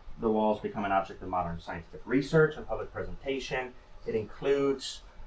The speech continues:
um, studies of the research tradition, the historiography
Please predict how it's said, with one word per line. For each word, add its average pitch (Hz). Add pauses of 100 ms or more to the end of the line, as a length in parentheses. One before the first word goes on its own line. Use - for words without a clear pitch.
(100)
um, 101
studies 123
of 117
the 117
research 120
tradition, 117
the 92
historiography 113